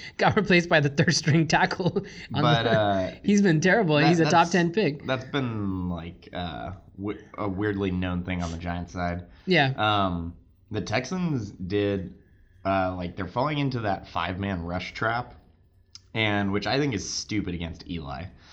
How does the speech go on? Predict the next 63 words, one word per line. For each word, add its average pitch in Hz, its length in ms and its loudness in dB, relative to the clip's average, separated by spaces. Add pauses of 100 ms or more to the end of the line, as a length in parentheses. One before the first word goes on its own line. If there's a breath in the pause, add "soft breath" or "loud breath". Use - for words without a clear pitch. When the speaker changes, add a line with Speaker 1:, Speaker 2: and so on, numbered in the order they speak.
(260 loud breath)
Speaker 2:
Um, 92 560 2
because 104 340 -4
it's 101 140 -4
not 147 160 0
like 127 180 -2
Eli 104 260 0
is 98 100 -2
gonna 92 180 -2
run 92 180 -2
around 90 340 -2
and 82 140 -6
scramble 92 540 -6
on 113 180 -2
you. 131 260 -4
So - 140 -6
Speaker 1:
Yeah, 240 140 6
you 131 160 4
Speaker 2:
are - 20 6
Speaker 1:
have 202 120 4
Speaker 2:
you - 40 -4
Speaker 1:
to 151 60 4
Speaker 2:
just 127 100 2
Speaker 1:
blitz 214 200 4
Speaker 2:
trying 127 120 2
Speaker 1:
him. 127 140 -2
Speaker 2:
to, - 80 -8
are 107 80 0
you 113 120 -4
trying 113 360 -4
to 110 80 -4
collapse 95 560 -8
the 92 100 -14
pocket 95 600 -6
v-, 127 180 -8 (100)
a 107 60 -4
lot 120 280 -2
quicker? 147 540 -6 (460 loud breath)
But 107 160 -4
you're 101 100 -2
not 120 180 0
gonna 160 200 -4
do 98 140 -2
that 110 200 0
with 92 240 -6 (200)
four 110 260 -2
versus 98 400 -4
five. 98 560 -4
Like, 90 220 -6
you 95 100 -2
have 95 200 0
Speaker 1:
Yeah, - 20 -4
Speaker 2:
to 120 100 -8
Speaker 1:
for - 60 -4
Speaker 2:
up 95 80 2
Speaker 1:
sure. 139 80 -2
Speaker 2:
it 98 100 -4
to 98 140 -4
six, 90 500 -10
like, 90 160 -4
in 90 80 -6
a 90 80 -6
full 95 260 -4
blitz. 85 580 -6